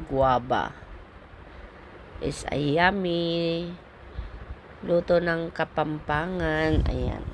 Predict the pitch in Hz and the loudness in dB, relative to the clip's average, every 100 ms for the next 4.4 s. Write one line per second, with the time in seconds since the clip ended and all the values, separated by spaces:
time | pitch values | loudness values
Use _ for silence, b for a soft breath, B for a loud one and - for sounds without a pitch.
0 | - - - - - - - - - - | -10 -10 -12 -20 -20 -18 -18 -18 -16 -16
1 | - - - - - - - - - - | -16 -16 -18 -16 -16 -16 -18 -16 -14 -14
2 | - - - - - - - - - - | -14 -16 -16 -16 -18 -18 -18 -16 -14 -8
3 | 165 160 151 151 151 147 147 139 139 143 | -6 -4 0 2 2 2 2 2 2 0
4 | 143 147 147 151 | 0 0 -2 -6